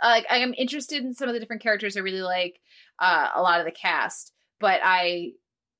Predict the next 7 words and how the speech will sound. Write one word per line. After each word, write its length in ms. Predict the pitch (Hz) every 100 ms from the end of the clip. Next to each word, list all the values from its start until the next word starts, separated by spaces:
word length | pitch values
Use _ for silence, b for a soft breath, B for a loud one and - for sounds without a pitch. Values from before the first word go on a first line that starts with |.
| - 196 -
do 180 | 247 233
not 280 | 220 196
have 420 | 185 190 175 170 165 _ _ -
a 100 | 190
lot 300 | 190 170 180
of 140 | 180
patience 720 | 180 180 170 170 160 156 -